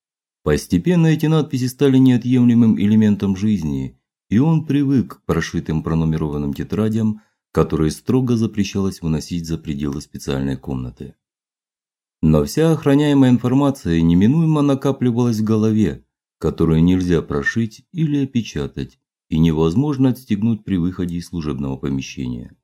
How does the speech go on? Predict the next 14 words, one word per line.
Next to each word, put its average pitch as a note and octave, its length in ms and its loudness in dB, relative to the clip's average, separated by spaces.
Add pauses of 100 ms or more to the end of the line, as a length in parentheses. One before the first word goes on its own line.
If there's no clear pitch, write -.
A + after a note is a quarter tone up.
(1160)
Поэтому C#3+ 520 2
в A#2+ 60 -8
школе C3 300 4
и A2+ 180 0
действует A2+ 600 0
режим E2+ 360 0
высокой D#2+ 440 -4
бдительности, F2 640 -4
взаимного D#2+ 540 -2
контроля, D#2+ 680 -6 (360)
постоянного C#2 640 -4
анализа C2+ 420 -4
слов, F#2+ 380 -8 (440)
действий, D2 720 -8